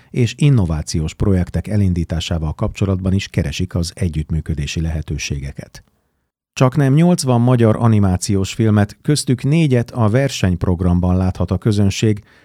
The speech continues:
az idei Annecy Nemzetközi Animációs Filmfesztiválon. A műfaj legrangosabb szemléjén, amelyet június nyolcadikától tizennegyedikéig rendeznek a franciaországi városban,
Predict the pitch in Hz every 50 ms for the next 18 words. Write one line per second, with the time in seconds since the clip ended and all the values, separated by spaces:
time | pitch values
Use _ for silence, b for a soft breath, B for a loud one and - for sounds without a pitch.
0 | b b - 110 107 104 - 175 175 156 151 139 131 127 135 - - 147 147 139
1 | 117 - - - 95 85 80 85 107 127 120 101 104 92 - - 123 110 104 104
2 | - - 120 113 101 92 85 78 - - - 80 78 78 - - 104 87 82 -
3 | 90 87 - - 95 82 82 78 76 76 71 64 - - b b b b b b
4 | b b b b - 123 110 104 104 131 220 226 - 170 156 139 135 147 156 151
5 | 160 156 139 120 104 104 - - 95 - - - 123 120 120 113 107 104 101 104
6 | 117 135 131 120 107 107 104 101 98 - - 113 135 147 139 131 120 110 98 -
7 | 131 135 139 127 - 113 104 101 - 110 101 98 - 104 98 95 - 135 123 120
8 | 113 117 117 120 113 104 101 82 82 82 - - 85 82 80 78 85 92 90 87
9 | 82 85 85 98 98 98 - 101 92 90 - - 98 92 90 - 92 82 80 82
10 | 82 - - 85 82 78 82 82 98 98 101 98 95 92 95 98 101 104